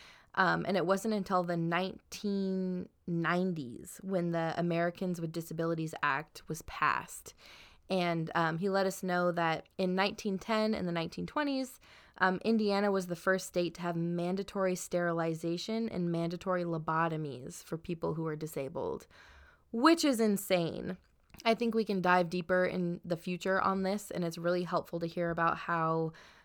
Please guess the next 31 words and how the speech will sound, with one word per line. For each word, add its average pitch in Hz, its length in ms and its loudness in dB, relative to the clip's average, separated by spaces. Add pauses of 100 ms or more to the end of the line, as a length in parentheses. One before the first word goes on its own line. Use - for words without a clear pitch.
(200)
it's 214 220 4
easy 247 400 2
as 180 220 4
Americans 170 720 2
or 160 80 -4
just 165 260 -14
human 247 300 0
beings 233 260 2
in 202 100 0
general 180 440 2
to 175 520 -2
idealize 170 920 0
and, 160 680 -4
um, 165 340 -4
put - 200 -2
your 175 220 2
country 180 360 -2
on 170 160 0
a 160 40 -6
pedestal. 190 800 -2 (360)
But 180 120 4
if 175 120 2
you 165 80 0
take 185 200 -4
a 170 60 0
magnifying 165 500 -2
glass 170 300 0
to 170 140 -10
where 165 100 -2
you 165 180 -2
live, 175 460 -2